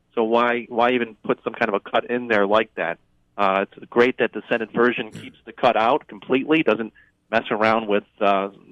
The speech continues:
smoke and mirrors amendments. Uh, there's no cut whatsoever in the Senate version, version, and we have to thank our, our senators for stepping up and, and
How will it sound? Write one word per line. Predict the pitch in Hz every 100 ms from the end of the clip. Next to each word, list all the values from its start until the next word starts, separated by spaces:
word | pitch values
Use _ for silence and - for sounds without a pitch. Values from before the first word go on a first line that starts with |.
| _ -
smoke | 117 120
and | 110
mirrors | 117 113 104
amendments. | 101 123 117 101 - - _ _ _
Uh, | 101 98 101 87
there's | 107 104
no | 131
cut | - 127 101
whatsoever | 113 - 117 113 107
in | 101
the | -
Senate | 107 101
version, | 107 104 110 104 - -
version, | - 110 110 104
and | 95
we | 98
have | 104 -
to | 101 95 _ _ _ -
thank | 110 110
our, | 98 92
our | 95 92 -
senators | 110 101 95 -
for | 101
stepping | - 98 104
up | 104 -
and, | 92 90
and | 98